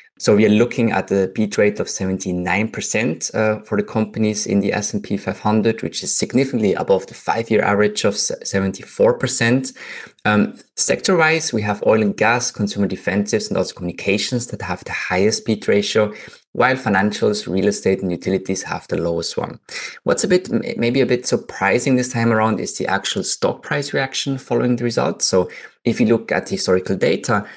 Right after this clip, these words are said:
companies which beat on earnings saw their stock price on average increase by a full percent following the results.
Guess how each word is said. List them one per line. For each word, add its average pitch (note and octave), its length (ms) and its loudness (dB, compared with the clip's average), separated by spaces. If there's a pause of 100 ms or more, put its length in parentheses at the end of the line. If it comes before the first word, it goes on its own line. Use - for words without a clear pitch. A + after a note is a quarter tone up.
(180)
companies C#3+ 460 2
which - 300 -4
beat C#3 280 4
on G#2 120 2
earnings G#2 580 2
saw A2 240 4
their G#2 140 2
stock G#2 320 0
price G2+ 260 2
on F#2+ 120 -2
average G#2 480 0
increase A2 400 -2
by F#2 140 -2
a F2+ 60 -2
full B2+ 400 2
percent C3 640 -2 (260)
following A#2 320 4
the A2+ 80 2
results. A#2 440 0